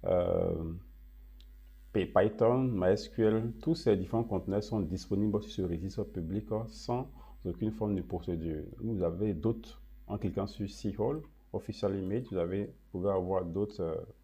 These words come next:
vous pouvez voir d'autres conteneurs officiels, voilà, qui sont approuvés par le site.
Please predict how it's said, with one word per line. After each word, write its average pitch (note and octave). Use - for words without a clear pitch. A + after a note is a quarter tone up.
vous G2+
pouvez F#2+
voir F#2+
d'autres A2+
conteneurs F#2+
officiels, G#2
voilà, E2+
qui -
sont G2+
approuvés F2+
par G2
le D#2+
site. -